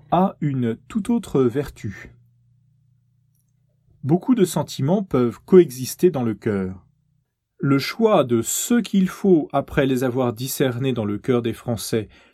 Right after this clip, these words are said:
porter au degré d'existence que confère l'expression officielle, ce choix est déjà limité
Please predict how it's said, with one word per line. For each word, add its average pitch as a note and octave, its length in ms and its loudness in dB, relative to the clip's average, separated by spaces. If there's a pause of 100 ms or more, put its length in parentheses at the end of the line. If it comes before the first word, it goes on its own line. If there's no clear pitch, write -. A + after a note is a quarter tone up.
(180)
porter G#3 460 2
au D#3+ 200 0
degré C3+ 440 0
d'existence C3 1080 -6 (580)
que C#3 180 2
confère F3 800 -2
l'expression C3+ 840 -4
officielle, C3+ 800 -4 (1300)
ce - 220 2
choix D#3+ 540 0 (480)
est C#3 140 2
déjà D3 440 0
limité C#3+ 760 0